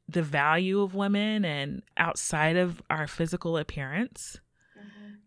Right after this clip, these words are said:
Speaker 1: You know, I, I think we're still sort of struggling with the same, that whole be quiet and modest and, and don't be seen too much. That's st-, still a thing.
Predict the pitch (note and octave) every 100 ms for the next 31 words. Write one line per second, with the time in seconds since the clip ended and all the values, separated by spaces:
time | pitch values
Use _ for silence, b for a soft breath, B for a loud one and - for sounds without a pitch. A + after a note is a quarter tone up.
0 | _ E3+ E3+ D#3+ D#3 D#3 - F3 E3+ -
1 | - F3 - G3 F#3+ - - - _ _
2 | _ _ _ _ _ D#3+ G3+ A#3+ - -
3 | F#3 F3 F#3+ F3 - F3 F3 F3 F3 E3+
4 | E3 F3+ E3+ E3+ - F#3 - F#3+ G3 G3
5 | F#3+ - - - F#3 - F3 F3 F3+ F3
6 | E3+ D#3+ D#3 F#3 A#3 - E3 D#3 D3 D3
7 | - _ _ _ D#3 D3+ - F3+ F3 -
8 | - _ _ _ F#3 F3+ - F3+ F#3+ -
9 | A3 A#3+ - - F#3 - - - - -
10 | - - B3 B3+ B3+ A4 -